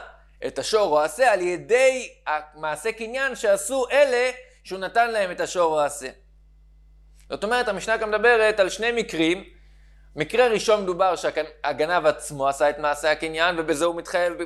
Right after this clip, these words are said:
בחיובי גניבה, והחלק השני מדובר שהוא נתן למישהו אחר, בלי שאותו מישהו אחר ידע שמדובר כאן על גניבה,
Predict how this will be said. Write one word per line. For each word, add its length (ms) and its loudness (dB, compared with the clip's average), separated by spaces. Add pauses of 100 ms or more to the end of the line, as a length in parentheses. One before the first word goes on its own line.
בחיובי 600 -2
גניבה, 400 -2 (360)
והחלק 480 0
השני 240 -6
מדובר 520 0 (280)
שהוא 640 -8
נתן 300 -2
למישהו 400 0
אחר, 400 -2 (100)
בלי 260 -12
שאותו 340 -4
מישהו 320 -4
אחר 200 0
ידע 540 0
שמדובר 440 -8
כאן 180 -12
על 100 -14
גניבה, 400 -8